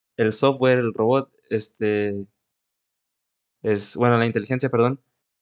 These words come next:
está aprendiendo, ¿no? Está de lo que está pasando a su alrededor, está como memorizando de cierta manera,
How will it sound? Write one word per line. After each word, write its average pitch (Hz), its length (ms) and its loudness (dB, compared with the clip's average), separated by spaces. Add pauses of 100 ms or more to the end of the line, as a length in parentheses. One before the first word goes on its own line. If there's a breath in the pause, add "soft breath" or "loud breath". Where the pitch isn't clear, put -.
(160)
está 117 240 0
aprendiendo, 127 540 2
¿no? 131 200 2
Está 117 440 0
de 113 100 2
lo 110 120 0
que - 80 -10
está 117 220 -4
pasando 123 300 -2
a - 20 -8
su 123 100 -8
alrededor, 113 460 2
está 110 520 2
como 113 360 0
memorizando 110 720 2
de 113 80 4
cierta 120 280 -2
manera, 131 420 -2